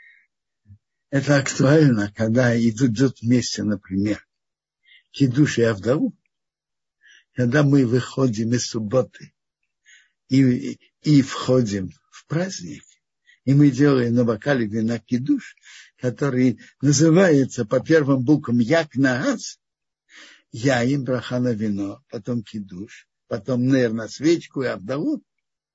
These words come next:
Так интересно, изман, шахаяну. Так интересно, мы делаем раньше «Кидуш», а потом авдаву. Раньше мы принимаем праздник, а потом мы провожаем субботу.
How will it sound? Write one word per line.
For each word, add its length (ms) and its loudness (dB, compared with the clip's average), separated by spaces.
Так 180 -12
интересно, 640 -8
изман, 540 -4
шахаяну. 600 -10
Так 200 -12
интересно, 560 -6
мы 140 -4
делаем 420 0
раньше 380 -2
«Кидуш», 640 -18
а 80 -20
потом 440 -8
авдаву. 560 -14
Раньше 440 -4
мы 140 -4
принимаем 580 -2
праздник, 560 -18
а 80 -12
потом 400 -8
мы 160 -10
провожаем 600 -6
субботу. 480 -12